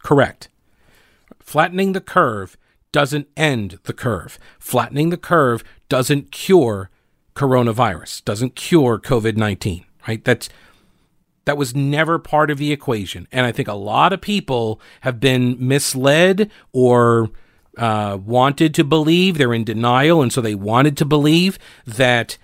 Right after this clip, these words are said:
if we just stay home for two months, the virus will go away. That was never on the table as a potential outcome, ever.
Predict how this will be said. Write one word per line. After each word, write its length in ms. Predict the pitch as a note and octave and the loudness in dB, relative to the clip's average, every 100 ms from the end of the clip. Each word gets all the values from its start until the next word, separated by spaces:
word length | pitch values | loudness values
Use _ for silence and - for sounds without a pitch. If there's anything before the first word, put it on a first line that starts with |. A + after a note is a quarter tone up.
| _ - | _ -4
if 240 | C3+ - | -4 -2
we 140 | A#2 | -4
just 400 | G#2 - F3+ G3+ | -2 2 2 2
stay 320 | - G3 G3 F3+ | 2 4 4 4
home 440 | G3 G#3 F#3+ D3+ | 4 6 6 2
for 300 | - C3+ A#2 | 0 0 0
two 320 | - G#3+ A3 | 0 2 4
months, 640 | A#3 B3+ D#3 B2 B2 - - - | 4 4 2 0 -2 -8 -10 -6
the 100 | C#3 | -4
virus 520 | A#2 C#3+ D3+ D3+ - | 0 0 2 -2 -4
will 140 | D#3 | -4
go 320 | C3 C3 C3+ C#3 | -2 0 2 2
away. 560 | A#2+ G#2+ B2 G2 D2+ _ _ _ _ _ | 0 0 -2 -2 -10 _ _ _ _ _
That 140 | B2 A2+ | -6 -4
was 240 | G2+ F#2+ | -10 -8
never 640 | G#2 A2+ C3+ C#3+ B2 D#2 - _ _ - | -8 -2 -2 -2 -6 -10 -20 _ _ -2
on 200 | A#2 A2 | 0 0
the 100 | G#2 | -2
table 540 | - A2+ G#2 F#2 F2+ - | -2 -2 -2 -4 -4 -4
as 200 | A#2 A2+ | -2 -2
a 40 | |
potential 480 | A2+ A2+ G#2 A2 F#2+ | -4 -2 -2 -2 0
outcome, 500 | G2+ F#2 G#2+ D#2+ - _ _ _ _ - | -2 -2 -6 -8 -10 _ _ _ _ -4
ever. 340 | B2 F#2+ - | -2 -4 -14